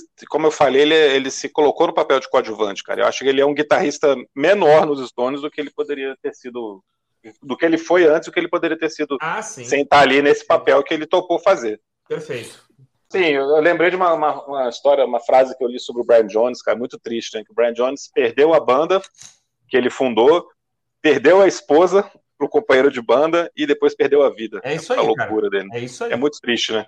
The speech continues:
Speaker 2: É isso mesmo. É uma, é uma
Speaker 1: Sujeito genial.
Speaker 2: Diziam que ele aprendia um instrumento musical novo em trinta minutos, assim, se ele pegasse qualquer coisa, "Pô, vamos colocar esse negócio aqui no disco, tá bom?"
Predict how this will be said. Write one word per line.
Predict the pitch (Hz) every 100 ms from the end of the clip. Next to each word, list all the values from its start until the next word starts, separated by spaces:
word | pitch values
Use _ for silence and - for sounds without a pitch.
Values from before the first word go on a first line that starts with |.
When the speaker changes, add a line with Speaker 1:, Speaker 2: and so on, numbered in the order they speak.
| _
Speaker 2:
É | 120
isso | 123 226
mesmo. | 202 131 92 -
É | 117
uma, | 143 139
é | 113
uma | 117
Speaker 1:
Sujeito | - 120 131 143
genial. | 123 143 143 120 131 147 - - _ _
Speaker 2:
Diziam | - 131 117 160
que | 190
ele | 208 208
aprendia | 185 196 151 160
um |
instrumento | 185 190 165 170
musical | 165 143 - 160
novo | 139 135 175
em | 208
trinta | 226 226 254
minutos, | 254 175 160 160
assim, | 104 - 120
se | 110
ele |
pegasse | 98 117 139 -
qualquer | 131 170 170
coisa, | - 143 170 185 196 190 _ _ _
"Pô, | 226
vamos | 190
colocar | 247 233
esse | 247 240
negócio | 208 214
aqui | 220
no | 208 160
disco, | 147 151 -
tá | -
bom?" | 190 220 151